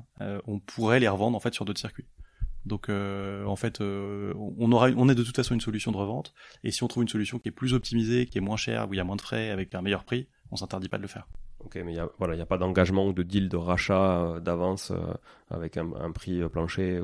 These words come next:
Speaker 2: un truc
Speaker 1: Ah non,
Speaker 2: comme
Speaker 1: non.
Speaker 2: ça. C'est
Speaker 1: Ah non, ah
Speaker 2: vraiment
Speaker 1: non.
Speaker 2: pas, ok.
Speaker 1: Et puis en fait, ça nous appartient, donc, euh,
Speaker 2: Ouais.
Speaker 1: en vrai, on fait ce qu'on veut, quoi.
Speaker 2: Ok, bon, très clair. Comment on peut justement connaître l'appli, en savoir plus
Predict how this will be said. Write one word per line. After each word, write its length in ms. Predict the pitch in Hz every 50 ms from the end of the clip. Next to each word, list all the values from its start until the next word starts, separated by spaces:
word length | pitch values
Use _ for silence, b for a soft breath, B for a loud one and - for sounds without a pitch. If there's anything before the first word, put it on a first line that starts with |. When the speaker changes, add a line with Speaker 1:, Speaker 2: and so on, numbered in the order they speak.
| - -
Speaker 2:
un 40 | 98
truc 40 | -
Speaker 1:
Ah 80 | 127 147
non, 140 | 175 170 156
Speaker 2:
comme 100 | 147 139
Speaker 1:
non. 40 | 87
Speaker 2:
ça. 160 | 82 78 71 -
C'est 120 | - -
Speaker 1:
Ah 40 | 135
non, 60 | 143 139 -
ah 40 |
Speaker 2:
vraiment 180 | - - 131 135
Speaker 1:
non. 60 | 90
Speaker 2:
pas, 140 | 87 82 78
ok. 200 | 78 - - - - - _ -
Speaker 1:
Et 60 | 127
puis 100 | - 127
en 40 | 107
fait, 140 | - 135 -
ça 80 | - 104
nous 120 | 110 104
appartient, 340 | 117 117 131 - - 143 123
donc, 220 | 110 107 95 -
euh, 320 | 107 101 98 98 98 95 95
Speaker 2:
Ouais. 80 | 92
Speaker 1:
en 100 | 92 101
vrai, 160 | 95 104 113 123
on 60 | 117
fait 100 | 113 107
ce 60 | -
qu'on 80 | - 104
veut, 60 | 101
quoi. 140 | - - - _ _ _ _ _ -
Speaker 2:
Ok, 220 | 110 101 - 98 - - _ _ _ _ _ -
bon, 100 | 85 80
très 140 | 69 - 110
clair. 180 | - 98 92 110 - b b b b
Comment 240 | 135 135 139 131 123
on 80 | 110 101
peut 140 | - 117 107
justement 400 | 95 101 - - 98 98 95 - -
connaître 360 | - 101 95 90 87 - 95
l'appli, 500 | 90 90 82 - 107 110 117 120 120 113
en 80 | 107 95
savoir 260 | - 101 90 85 82 -
plus 640 | - 110 104 107 113 110 107 - - - - -